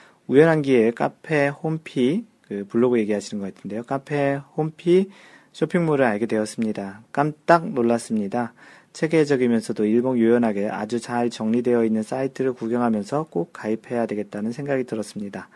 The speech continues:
또한 '이런 분도 있구나.' 하고 골프에 대한 열-, 애정을 충분히 느낄 수 있었습니다. 앞으로도 골프 계속 사랑해 주시고요.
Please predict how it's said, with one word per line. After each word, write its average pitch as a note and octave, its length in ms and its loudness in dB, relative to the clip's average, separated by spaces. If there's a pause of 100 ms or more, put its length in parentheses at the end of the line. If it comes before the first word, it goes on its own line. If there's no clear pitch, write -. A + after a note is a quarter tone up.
(540)
또한 D3+ 440 2
'이런 C3 300 2
분도 C3 220 2
있구나.' A2 540 2
하고 B2 220 -2
골프에 B2 360 0
대한 B2 220 4
열-, G#2+ 220 2
애정을 B2 540 2
충분히 D3 400 -4
느낄 A2+ 240 0
수 A2+ 120 -8
있었습니다. G#2 640 -6 (560)
앞으로도 C#3+ 460 4
골프 C3 540 2
계속 A#2+ 400 -2
사랑해 C#3+ 380 -2
주시고요. A#2 560 -2